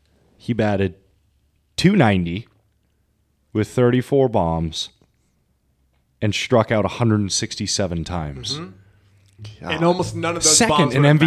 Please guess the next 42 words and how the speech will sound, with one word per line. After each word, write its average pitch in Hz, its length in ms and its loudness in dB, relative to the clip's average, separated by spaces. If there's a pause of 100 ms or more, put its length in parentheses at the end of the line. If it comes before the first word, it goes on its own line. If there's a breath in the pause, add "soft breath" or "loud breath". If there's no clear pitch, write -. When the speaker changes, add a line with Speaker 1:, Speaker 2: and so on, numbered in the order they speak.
Speaker 1:
P 165 140 -2
Speaker 2:
mattered. 190 80 0
Speaker 1:
voting. 87 360 2
Speaker 2:
Yeah. 113 240 -8 (440)
Speaker 1:
He 160 100 -2
batted 170 200 6
Speaker 2:
Almost, 175 120 2
Speaker 1:
two 190 100 8
ninety. 170 460 4
Speaker 2:
almost 170 300 -4
none 165 320 -4
of 170 80 -10
those 160 180 -6
home 147 220 -10
runs 131 260 -10
when 123 120 -14
it 120 80 -18
mattered. 101 280 -18 (180)
Speaker 3:
Hey, 120 160 4
but 196 120 4
he, - 80 2
but 143 220 -6
he 104 60 4
pointed 110 420 4
in 92 120 0
the 87 80 0
World 87 200 -2
Baseball 82 360 -2
Classic. 80 460 -6
He 82 100 -10
pointed - 320 -4
Speaker 1:
Well, 233 160 4
Speaker 3:
when 220 80 2
he 220 40 4
Speaker 1:
I - 40 4
mean, 214 100 4
Speaker 3:
tagged 185 120 2
the - 40 2
Speaker 1:
so, 202 140 6
Speaker 3:
guy - 80 2
out. 175 80 2
Speaker 1:
so 185 380 4